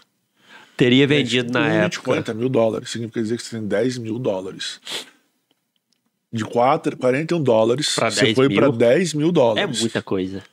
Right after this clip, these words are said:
Speaker 2: Você não venderia?
Speaker 1: Na época, nessa mentalidade, sem saber que não deveria se vender,
Speaker 2: Ah,
Speaker 1: eu
Speaker 2: não.
Speaker 1: teria vendido.
Speaker 2: Daria um Bitcoin, daria um dólar, na verdade.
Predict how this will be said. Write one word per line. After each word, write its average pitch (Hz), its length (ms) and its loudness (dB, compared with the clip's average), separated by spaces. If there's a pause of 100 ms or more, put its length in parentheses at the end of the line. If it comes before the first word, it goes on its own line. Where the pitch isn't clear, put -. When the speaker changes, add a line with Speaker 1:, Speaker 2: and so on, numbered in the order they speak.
(220)
Speaker 2:
Você - 140 0
não 180 120 4
venderia? 147 560 4 (1300)
Speaker 1:
Na 160 260 0
época, 139 440 0 (100)
nessa 135 300 0
mentalidade, 113 580 0
sem - 220 -2
saber 113 260 0
que - 100 -12
não 107 140 2
deveria 104 420 2
se - 140 -8
vender, 120 380 0 (260)
Speaker 2:
Ah, - 80 2
Speaker 1:
eu 139 60 4
Speaker 2:
não. 165 80 2
Speaker 1:
teria 123 240 2
vendido. 107 360 -4 (300)
Speaker 2:
Daria 131 260 2
um 196 300 -2
Bitcoin, 170 380 -4
daria 151 200 0
um 175 240 -8
dólar, 120 360 0
na 101 80 -12
verdade. - 440 -14